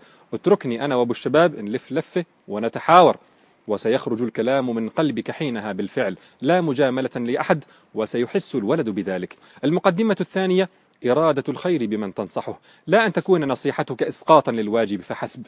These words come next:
في الحديث الصحيح أن قريشاً قالت للنبي صلى الله عليه وسلم: "ادع لنا ربك أن يجعل لنا الصفا ذهباً ونؤمن بك." فقال النبي: "وتفعلون؟" قالوا: "نعم." فدعاه، فأتى جبريل فقال: "إن ربك يقرأ عليك السلام ويقول:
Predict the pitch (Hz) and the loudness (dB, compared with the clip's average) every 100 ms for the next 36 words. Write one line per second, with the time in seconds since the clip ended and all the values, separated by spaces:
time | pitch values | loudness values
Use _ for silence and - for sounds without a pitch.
0 | _ _ - - 110 135 143 131 120 - | _ _ -20 -10 -4 -2 -2 -4 -6 -6
1 | 165 160 - 117 113 139 151 151 120 139 | -4 -6 -8 -10 -4 -2 -2 -4 -6 -2
2 | 127 - 117 113 120 123 - 113 104 113 | -2 -2 -6 -6 -6 -6 -4 -4 -4 -2
3 | 107 107 110 110 110 120 113 95 - - | -4 -4 -4 -4 -4 -4 -6 -8 -18 -20
4 | - - 208 180 156 151 143 170 160 180 | -14 4 6 8 4 4 2 2 2 2
5 | 220 - - 127 123 175 156 131 123 151 | 0 -2 -4 -2 0 2 4 4 4 2
6 | 156 - 185 - 123 165 202 214 233 _ | 2 0 0 2 2 4 4 4 -2 _
7 | _ 117 208 190 151 139 - - _ _ | _ 2 2 2 2 2 0 -4 _ _
8 | _ _ - 131 147 143 123 110 131 127 | _ _ -8 -2 2 2 0 -2 0 0
9 | 90 - 95 135 127 139 202 190 - - | -4 -10 -8 -6 -4 0 0 0 -6 -6
10 | 107 113 185 131 - _ _ _ _ - | -2 4 4 4 -2 _ _ _ _ -6
11 | 113 127 147 120 95 - _ _ _ - | 0 2 2 0 -4 -20 _ _ _ -6
12 | 127 135 123 104 95 117 104 95 - 104 | -4 0 -2 -2 -2 -2 -2 -6 -6 -2
13 | 123 139 139 - _ _ - 123 147 185 | 2 4 2 -4 _ _ -6 -4 -2 -2
14 | 151 143 143 156 139 120 113 123 123 107 | -4 -4 -4 -4 -4 -2 -2 -4 -6 -10
15 | 120 120 117 104 104 104 135 143 | -6 -6 -4 -4 -4 -4 -2 -2